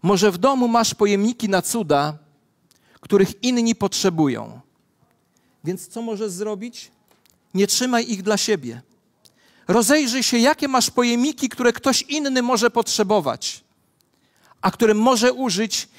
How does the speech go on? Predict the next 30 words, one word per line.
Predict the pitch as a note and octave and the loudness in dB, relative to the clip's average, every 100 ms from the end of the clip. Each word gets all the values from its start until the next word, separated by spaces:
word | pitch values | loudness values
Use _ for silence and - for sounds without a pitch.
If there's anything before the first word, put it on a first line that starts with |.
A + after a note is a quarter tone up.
| - | -4
i | G3+ | -2
Bóg | E3+ A3+ | 0 2
będzie | A#3+ G#3+ | 2 2
miał | A3 G#3 | 2 2
z | - | 2
tego | - G3 | -2 -2
chwałę. | G3 - D#3+ A#2+ A2+ B2 _ _ _ _ _ _ _ _ _ _ _ _ | -2 0 -2 -2 -10 -20 _ _ _ _ _ _ _ _ _ _ _ _
To | G3 | 0
jest | F#3 - | 0 -2
czwarta | - G3+ F3+ E3+ | -2 0 0 -2
rzecz. | D3 A#2+ - - - _ _ _ _ _ _ _ _ _ _ _ _ - - _ _ _ _ - | -2 -6 -8 -10 -12 _ _ _ _ _ _ _ _ _ _ _ _ -20 -20 _ _ _ _ -4
I | A#3 | -2
na | A#3 | -2
koniec | A#3+ A3 - - - | -2 -2 -4 -6 -6
moja | D#3+ G3 | -2 -2
historia. | E3+ D3+ - C3+ B2 - A2+ A2+ _ _ _ _ _ _ _ - - - | -2 -2 -4 -4 -8 -12 -16 -20 _ _ _ _ _ _ _ -20 -20 -10
Kto | - D4+ | -4 -2
z | A#3 | 0
wa-, | A#3+ | -2
komu | - - D#4 C#4+ | -2 -2 -2 -2
z | F3 | -2
was | F#3 F3 | -2 -2
w | D#3+ | -4
życiu | A3 A#3 A3 | -6 -4 -4
zdarzyło | D#3 F3 G3 G#3+ | 0 0 -2 -2
się | F#3 F3 | -2 -4
chociaż | - G3+ F#3+ - | -4 -2 -2 -2
raz | E3+ E3+ - - _ _ - | -2 -4 -6 -14 _ _ -6
potrzebować | F3 - F3 F3 E3 - | -4 0 0 2 0 -2
odpoczynku? | D3+ - D#3 - A2+ - A2+ | -6 -4 -6 -6 -10 -12 -20